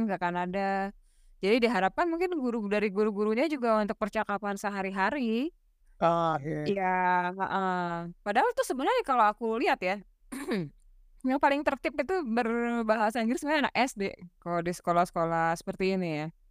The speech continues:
Speaker 2: Iya.
Speaker 1: Ah, kalau udah mulai remaja kan, kelas tujuh ke atas tuh kayaknya mereka udah gerah gitu,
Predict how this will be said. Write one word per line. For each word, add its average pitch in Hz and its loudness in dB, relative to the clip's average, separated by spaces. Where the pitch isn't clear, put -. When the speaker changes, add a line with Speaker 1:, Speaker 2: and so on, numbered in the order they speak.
Speaker 2:
Iya. 175 4
Speaker 1:
Ah, 190 2
kalau 180 2
udah 196 4
mulai 202 0
remaja 196 2
kan, 285 4
kelas 214 -2
tujuh 208 -4
ke 208 -2
atas 214 2
tuh 311 -10
kayaknya 254 0
mereka 294 0
udah 349 2
gerah 233 2
gitu, 294 -4